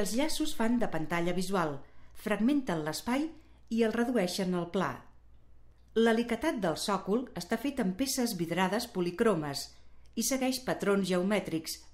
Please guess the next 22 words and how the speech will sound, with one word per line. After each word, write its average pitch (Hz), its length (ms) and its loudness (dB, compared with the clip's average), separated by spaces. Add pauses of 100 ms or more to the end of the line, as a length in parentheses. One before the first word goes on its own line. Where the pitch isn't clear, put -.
reticulars 190 800 0 (160)
o 220 80 4
estrellats, 208 640 0 (440)
que 254 80 2
sembla 277 420 4
que 202 100 2
representin 233 840 0
sistemes 254 680 0
astrals. - 720 -4 (480)
Un 294 160 4
joc 339 160 4
matemàticament 202 960 2
ordenat 165 420 0
de 165 80 -4
formes 165 540 -2
i - 80 -2
colors 202 320 2 (400)
es 220 80 2
repeteix 220 560 -2
sense 196 260 0
límit 175 380 2
aparent. 151 400 -2